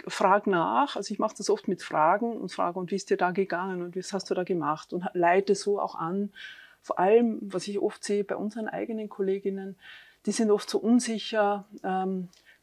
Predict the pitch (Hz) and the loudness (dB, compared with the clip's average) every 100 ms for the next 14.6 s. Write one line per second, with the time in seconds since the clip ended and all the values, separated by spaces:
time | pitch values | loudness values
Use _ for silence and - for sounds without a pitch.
0 | - 214 - 202 - - - 170 190 147 | 6 6 6 0 2 2 0 -4 0 0
1 | - 175 196 196 202 185 175 175 - 156 | -2 0 2 2 2 0 0 -6 -2 2
2 | 151 160 160 147 - - - 185 185 185 | 2 2 -2 -4 -12 -20 -4 -2 4 4
3 | 190 180 196 185 185 175 - 175 - _ | 4 2 0 0 0 -2 -2 -6 -10 _
4 | - 190 165 151 170 - - - - - | -2 0 2 2 2 0 -14 -12 -14 -16
5 | - - - - 185 - 208 190 208 214 | -20 -20 -16 0 2 4 4 4 2 -2
6 | - 185 - 160 147 139 - 190 - 190 | -2 -6 -4 -2 0 -2 -4 -8 -4 0
7 | 185 - 180 - 160 147 165 - 160 156 | 0 4 4 2 -2 -4 -6 -10 -6 -6
8 | 160 - - 202 - 262 294 240 233 - | -8 -16 -10 -2 4 4 4 0 -2 2
9 | 269 311 - 180 - 185 180 170 185 190 | 6 6 6 0 -2 -8 0 2 2 -2
10 | 180 185 190 190 190 - 190 180 175 180 | -4 0 -2 -2 -10 -8 -4 -2 -2 -2
11 | 175 - - - - - 311 311 - 226 | -8 -14 -20 -20 -20 4 6 6 4 2
12 | 214 269 262 220 233 - 220 208 - 190 | 4 6 4 4 2 4 0 2 0 0
13 | 196 180 220 269 247 220 214 226 240 180 | 0 -2 2 2 2 2 2 2 0 0
14 | 175 180 - 190 - 185 | 0 -2 -4 -4 0 -2